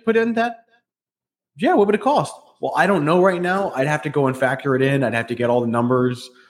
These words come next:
I'd have to really crunch it and really, I'd have to go back to the shop and really figure this out. Would you like me to do that for you?"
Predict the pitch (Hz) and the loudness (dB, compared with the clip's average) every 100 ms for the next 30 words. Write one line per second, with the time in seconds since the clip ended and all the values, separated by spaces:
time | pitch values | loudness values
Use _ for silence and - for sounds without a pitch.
0 | _ 117 120 123 127 123 - 127 131 123 | _ 0 2 2 2 2 0 0 -2 0
1 | 151 156 156 175 180 202 196 190 147 117 | 0 0 -2 0 0 2 2 2 -4 -2
2 | 143 123 117 120 107 110 101 95 110 92 | -2 -2 0 0 0 -2 -2 0 0 0
3 | 95 _ _ 139 151 170 185 202 214 220 | -4 _ _ -2 -2 0 2 2 0 0
4 | 247 302 | -2 -4